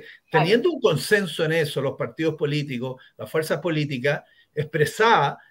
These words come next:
Speaker 2: en la reforma constitucional como obligatoria, con un comité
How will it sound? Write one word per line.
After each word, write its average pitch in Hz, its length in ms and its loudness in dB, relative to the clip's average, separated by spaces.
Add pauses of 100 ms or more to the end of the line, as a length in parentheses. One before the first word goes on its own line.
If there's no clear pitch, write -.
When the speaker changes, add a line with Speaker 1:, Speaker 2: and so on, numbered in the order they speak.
(100)
Speaker 2:
en 143 120 -4
la 147 80 2
reforma 147 380 -2
constitucional 151 640 -2
como 160 220 6
obligatoria, 147 1000 6 (220)
con 165 160 2
un 165 160 0
comité 185 800 6